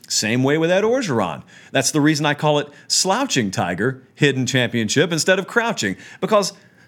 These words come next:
that's kind of how people have, would caricature both of these guys. Just kind of, "Aw, shucks, howdy doody, oh, it's really good for the flavor of the sport," but no one's really taking them seriously.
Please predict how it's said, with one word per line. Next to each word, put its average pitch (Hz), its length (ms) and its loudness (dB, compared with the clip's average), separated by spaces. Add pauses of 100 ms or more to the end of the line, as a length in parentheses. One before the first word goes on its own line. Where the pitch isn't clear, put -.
(500)
that's 220 220 2
kind 262 320 0
of 220 100 0
how 220 160 2
people 214 500 0
have, 170 220 -4
would 175 200 2
caricature 226 600 0
both 196 240 -2
of 170 60 -6
these 117 200 0
guys. 87 400 -2 (240)
Just 247 180 -2
kind 226 240 0
of, 208 140 0
"Aw, 196 200 2
shucks, - 680 -2 (320)
howdy 196 380 2
doody, 165 560 2
oh, 202 200 2
it's 190 180 0
really 208 260 2
good 175 460 2
for 160 220 2
the 139 360 4
flavor 175 500 2
of 143 100 0
the 123 60 0
sport," 185 500 0
but 139 140 -2
no 156 160 4
one's 113 220 -4
really 101 220 0
taking 113 300 0
them 104 160 0
seriously. 131 560 0